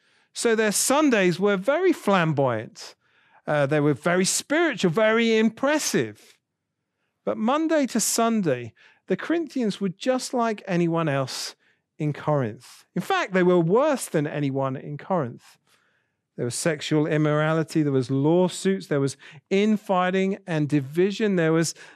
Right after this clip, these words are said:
just such unloving cruelty. Now, I have a, a rather embarrassing story to tell,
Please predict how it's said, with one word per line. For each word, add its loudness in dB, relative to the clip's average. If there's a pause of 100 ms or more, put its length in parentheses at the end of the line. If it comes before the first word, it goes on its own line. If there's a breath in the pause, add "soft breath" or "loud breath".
(140 loud breath)
just -2
such 0
unloving 2
cruelty. -2 (1800)
Now, -4
I -4
have -2
a, 4
a -2
rather 2
embarrassing 0
story 2
to -12
tell, 0